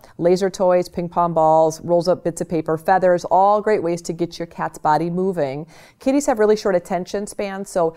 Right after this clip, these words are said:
breaking up play sessions into three to four short play sessions a day is a great way to keep your cat moving throughout the day. And actually, my favorite,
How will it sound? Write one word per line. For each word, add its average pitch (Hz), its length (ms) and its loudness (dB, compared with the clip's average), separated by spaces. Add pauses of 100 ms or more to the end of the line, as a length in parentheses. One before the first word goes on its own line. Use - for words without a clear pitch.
(120)
breaking 202 380 0
up - 160 -4
play 190 240 -2
sessions 190 520 -4
into 175 160 -2
three 185 200 -6
to 190 80 0
four 175 240 0
short - 340 -2
play 175 140 -2
sessions 175 380 -4
a 175 60 -4
day 165 220 -2
is 165 140 -4
a 160 40 -6
great 160 240 -2
way 165 120 -4
to 156 80 -6
keep - 260 -10
your 208 100 -6
cat 226 240 -4
moving 214 280 -4
throughout 214 220 -2
the 214 60 -6
day. 214 280 -2 (480)
And 208 160 4
actually, 208 340 2
my 220 160 2
favorite, 226 460 4